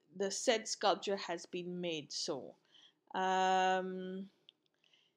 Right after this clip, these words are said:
he says, "Anyway, the image of the said sculpture is dis-, submitted here for discussion." So, uh, go onto the page, and if you get a chance to go to the Konark Temple in Odisha,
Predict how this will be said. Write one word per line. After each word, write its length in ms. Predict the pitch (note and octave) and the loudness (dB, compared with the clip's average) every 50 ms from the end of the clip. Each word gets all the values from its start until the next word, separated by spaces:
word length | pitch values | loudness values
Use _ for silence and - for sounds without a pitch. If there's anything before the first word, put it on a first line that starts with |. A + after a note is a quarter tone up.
| _ _ _ _ _ _ _ _ _ _ _ _ - | _ _ _ _ _ _ _ _ _ _ _ _ -18
he 180 | G3+ G#3 G3 | -14 -10 -6
says, 360 | F#3+ - A#3 G3+ G3 F#3+ F#3+ - | 0 2 4 4 4 4 0 0
"Anyway, 400 | A3 B3 C4+ C#4+ C4 G#3 G3+ G3 | 0 0 0 0 0 2 2 2
the 180 | F#3 F#3 F#3 G#3 A3 | 2 0 -2 -4 -4
image 240 | A3 A3 A3 G#3+ | -4 -2 -2 -4
of 80 | G#3 - | -4 -4
the 80 | F3 - | -4 -2
said 260 | - G#3+ F#3+ G3 - | 0 0 0 -2 -2
sculpture 460 | - - - G#3+ G3+ G3+ - A3 - - | -6 -2 2 2 2 2 0 -2 -2 -2
is 120 | G3 G3 | -4 -6
dis-, 540 | G3 - F#3 F#3+ - - - - - - - - - | -6 -6 -6 -6 -4 -4 -6 -6 -8 -10 -12 -14 -14
submitted 560 | - - G3+ F#3 F#3+ G3+ A#3 G#3+ - G#3 - | -8 -6 -6 -4 -2 -2 -2 0 0 -2 -4
here 260 | G3 - - G3 F3+ | -4 -2 0 0 0
for 180 | F3+ F3+ - E3 | 0 -2 -6 -12
discussion." 680 | E3+ D#3+ D#3+ - - - - E3+ - - - B2+ A#2+ - - | -10 -8 -8 -8 -6 -4 -4 -4 -4 -4 -6 -8 -10 -12 -8
So, 260 | - - F3+ E3+ - - - - - - - - - - | -4 -2 -2 -2 -2 -6 -10 -14 -12 -12 -14 -14 -6 0
uh, 440 | - G3 G3 G3 G3 G3 F#3+ F#3+ F3+ - - - _ _ _ _ _ _ _ _ _ _ _ _ _ _ _ _ _ - A3 G3+ G3 | 4 6 8 10 10 10 10 8 6 4 0 -14 _ _ _ _ _ _ _ _ _ _ _ _ _ _ _ _ _ -12 -6 4 8
go 180 | A#3+ B3+ C4+ | 10 10 10
onto 240 | D4 D#4+ F4 F4+ F#4 | 10 8 6 6 4
the 80 | F4 F4+ | 4 4
page, 460 | F4+ D4+ D4 F#3+ F#3 G#3 A#3 A3+ A#3+ | 2 4 4 6 6 4 4 2 0
and 100 | G3 G3 | -2 -2
if 80 | G#3 | -2
you 80 | G#3 F#3+ | -2 0
get 160 | F3+ G3+ G3 | 0 2 2
a 60 | G3 | 2
chance 300 | G3 - A3 F#3+ G3+ A3+ | 0 0 0 0 -2 -2
to 60 | - G3 | -4 -4
go 240 | F3+ F#3+ F#3+ F#3+ | 0 0 2 2
to 160 | F#3+ F#3+ - F#3+ | 0 -2 -6 -8
the 160 | F#3+ F3 F#3 - | -8 -10 -10 -10
Konark 400 | - G3 F3+ F#3 F3 F3 F3 - | -8 -6 -4 -4 -4 -4 -6 -8
Temple 380 | - F#3+ F3+ G3 - F#3+ F3 E3+ | -8 -8 -8 -6 -6 -6 -6 -6
in 80 | E3+ | -6
Odisha, 520 | E3+ E3+ F3+ B3 C4+ C#4+ - C#4 B3+ C4 | -8 -6 -4 -2 0 2 4 4 2 2